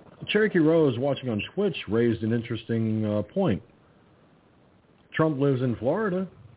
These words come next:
Florida is really free with Governor DeSantis,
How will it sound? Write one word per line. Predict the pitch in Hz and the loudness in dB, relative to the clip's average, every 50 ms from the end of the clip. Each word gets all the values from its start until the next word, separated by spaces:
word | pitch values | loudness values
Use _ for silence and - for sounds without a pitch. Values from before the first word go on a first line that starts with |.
| _ - - - - - _ _ _ _ _ _ - - _ _ | _ -20 -20 -20 -20 -20 _ _ _ _ _ _ -20 -20 _ _
Florida | - 123 143 175 180 156 139 | -2 0 0 2 2 0 0
is | 123 120 113 98 87 | 0 -2 -4 -4 -4
really | 87 110 139 147 143 143 127 107 - - | -2 0 2 2 2 2 0 -2 -4 -4
free | 135 175 220 247 220 202 | -4 -2 -2 0 0 -2
with | 151 113 113 104 - 110 | 0 0 0 -2 -2 -2
Governor | 110 127 135 139 131 120 | 0 0 0 0 0 -2
DeSantis, | 101 95 90 - - 170 226 247 214 - - 175 165 143 123 | -2 -4 -6 -4 -2 -2 0 -2 -2 -4 -6 -4 -4 -4 -4